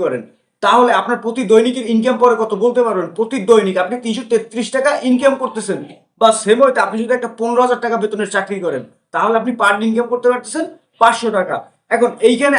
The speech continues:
আমি যে ব্যবসাগুলোর কথা বলতেছি, এই ব্যবসাগুলো করার জন্য আপনার কোনো প্রকার কোনো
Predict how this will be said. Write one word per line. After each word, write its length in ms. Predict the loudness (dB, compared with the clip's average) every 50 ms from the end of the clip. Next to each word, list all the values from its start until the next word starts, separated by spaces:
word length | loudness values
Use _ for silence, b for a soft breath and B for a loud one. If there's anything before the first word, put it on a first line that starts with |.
| 2 0
আমি 100 | 0 0 0
যে 60 | 0 0 0
ব্যবসাগুলোর 440 | 0 0 -2 -4 -2 -2 -2 -2
কথা 160 | -2 -2 -2 -2 -2
বলতেছি, 320 | -2 -4 -4 -6 -8 -8 -12 -12 -14 _ _ _ -8
এই 60 | -4 0 2
ব্যবসাগুলো 400 | 2 2 2 -2 -4 -2 0 -2 0 0
করার 180 | 0 2 2 2 0
জন্য 120 | 0 -2 -2 -2
আপনার 180 | -2 -2 -4 -4 -2
কোনো 140 | -2 -4 -4 -4 -2
প্রকার 180 | 0 0 0 2 2
কোনো 100 | 0